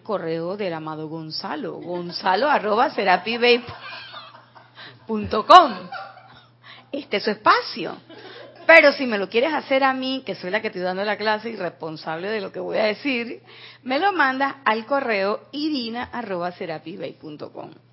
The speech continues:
Igual, tú me puedes escribir a mí, después le dices, le escribes a Gonzalo, "Irina en tu clase dijo tal cosa".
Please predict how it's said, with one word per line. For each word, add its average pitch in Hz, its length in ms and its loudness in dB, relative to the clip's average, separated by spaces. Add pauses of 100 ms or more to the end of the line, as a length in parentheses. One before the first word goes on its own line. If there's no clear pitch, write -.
(140)
Igual, 180 500 -8
tú 202 100 -16
me 214 120 -8
puedes 240 260 -6
escribir 202 360 -6
a 240 80 -2
mí, 269 100 -8
después 196 260 -8
le 185 60 -10
dices, 190 320 -12
le 170 60 -8
escribes 170 280 -10
a 208 60 -4
Gonzalo, 170 520 -12
"Irina 311 480 -6
en 320 100 -8
tu 247 120 -10
clase 233 380 -6
dijo 196 300 -10
tal 190 240 -4
cosa". - 260 -6